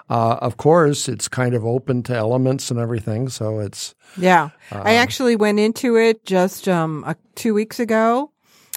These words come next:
Speaker 2: and, um, you know, I wasn't sure exactly where it was. I had the address. It's on Bagley. It's in kind of an area of town that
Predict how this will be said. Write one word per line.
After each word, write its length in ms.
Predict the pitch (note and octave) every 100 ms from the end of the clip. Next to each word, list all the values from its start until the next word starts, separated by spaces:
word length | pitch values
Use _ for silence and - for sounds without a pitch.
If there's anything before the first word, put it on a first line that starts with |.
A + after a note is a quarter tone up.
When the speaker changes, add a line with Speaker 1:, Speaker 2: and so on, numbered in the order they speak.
| - -
Speaker 2:
and, 680 | G3+ G3 G3 G3 G3 F#3+ - -
um, 580 | F3 D#3+ D#3 D3+ D3+ D#3+ _ _ _ _ _ -
you 100 | B3+
know, 60 | A#3+
I 20 |
wasn't 300 | A#3+ C4 A#3+
sure 200 | - A3
exactly 600 | G3 E3+ F3 F3+ A#3 A3+
where 340 | A3+ A3 A3
it 80 | G#3
was. 520 | G3 G#3+ A3 A#3 A#3 -
I 140 | E3+
had 320 | G3 F#3 F#3
the 120 | F#3+
address. 640 | F3+ D#3+ F3 F3+ G#3 A#3+ -
It's 180 | E3 F3
on 340 | F3 F3+ F3+
Bagley. 920 | F3+ E3+ F3 G#3 A#3+ B3+ B3+ C4 C4
It's 160 | G#3+ -
in 180 | A#3 A#3+
kind 360 | - A#3+ C#4+
of 80 | D#4
an 140 | D4+ C4+
area 380 | A#3+ A#3 A3+
of 100 | G3+
town 480 | - A3 F#3+ F#3 F#3+
that 420 | F3+ F3 E3+ E3+